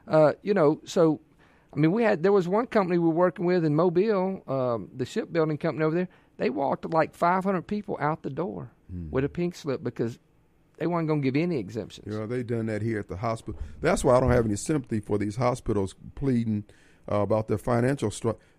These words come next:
Speaker 2: when you guys were getting bonuses, you C E Os and administrators at the hospitals, when you're getting your bonuses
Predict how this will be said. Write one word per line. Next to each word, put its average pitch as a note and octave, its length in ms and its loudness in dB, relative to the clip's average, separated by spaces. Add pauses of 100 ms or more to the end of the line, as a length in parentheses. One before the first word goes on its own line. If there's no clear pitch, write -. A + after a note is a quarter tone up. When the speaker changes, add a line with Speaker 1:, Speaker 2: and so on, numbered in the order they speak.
(120)
Speaker 2:
when A2+ 180 6
you D#3 100 4
guys D3 280 8
were C3+ 60 4
getting C#3 260 4
bonuses, B2 560 4
you C3 100 0
C C#3 340 2
E C3+ 40 6
Os C3+ 280 4
and A2+ 100 4
administrators C3+ 500 2
at B2+ 120 0
the C3 60 2
hospitals, C#3 440 2
when B2 100 6
you're C#3 80 6
getting C#3 200 4
your C#3 120 8
bonuses C#3+ 640 4